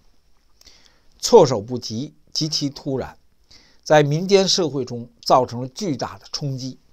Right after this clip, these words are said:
这份冲击应，应对的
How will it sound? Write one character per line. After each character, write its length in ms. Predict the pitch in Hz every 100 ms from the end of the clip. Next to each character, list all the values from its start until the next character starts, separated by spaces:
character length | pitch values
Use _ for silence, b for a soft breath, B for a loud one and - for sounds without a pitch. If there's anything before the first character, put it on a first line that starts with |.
| - _ _ _ _ _ _ _ _ - B B B B
这 200 | 202 208
份 240 | 175 165
冲 280 | 151 170 170
击 300 | 160 165 151 _ _ _ B B B -
应， 240 | 147 180 -
应 340 | 226 180 143
对 200 | 139 120
的 160 | 95